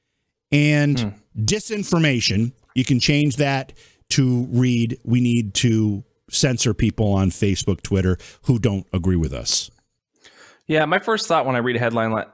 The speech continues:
Speaker 2: like that is, uh, "So what? Democracy sucks,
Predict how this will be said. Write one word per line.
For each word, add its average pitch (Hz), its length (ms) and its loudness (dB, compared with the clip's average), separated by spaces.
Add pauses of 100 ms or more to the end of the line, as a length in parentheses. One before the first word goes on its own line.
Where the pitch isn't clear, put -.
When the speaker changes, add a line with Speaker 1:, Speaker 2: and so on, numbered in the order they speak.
(140)
Speaker 2:
like 123 200 -4
that 113 220 0
is, 110 260 -2
uh, 110 260 0 (260)
"So 135 240 -2
what? 117 260 0
Democracy 110 520 -4
sucks, - 520 -2